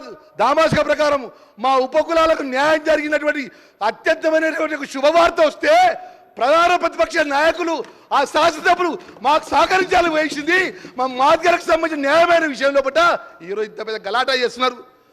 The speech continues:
మా సోదరిమణి శ-, స-, సబిత, ఒక మా, ఆ సోదరిమణి విషయం లోపల ఏదైతే జరిగిన విషయం లోపల మాట్లాడటానికి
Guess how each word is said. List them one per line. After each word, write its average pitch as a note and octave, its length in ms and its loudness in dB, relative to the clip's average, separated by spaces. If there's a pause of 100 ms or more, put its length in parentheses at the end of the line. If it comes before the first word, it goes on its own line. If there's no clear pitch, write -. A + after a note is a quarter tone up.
(300)
మా A#3 160 4
సోదరిమణి D4 680 2 (340)
శ-, - 220 -2
స-, A3+ 320 0
సబిత, C4+ 560 2 (200)
ఒక A#3 320 2
మా, A3 180 -2 (180)
ఆ F#3+ 100 2
సోదరిమణి D4+ 540 2
విషయం C4+ 240 0
లోపల C4+ 340 0 (240)
ఏదైతే A#3 280 -2
జరిగిన B3+ 220 0
విషయం B3+ 260 -2
లోపల C4+ 400 2 (220)
మాట్లాడటానికి B3 760 -2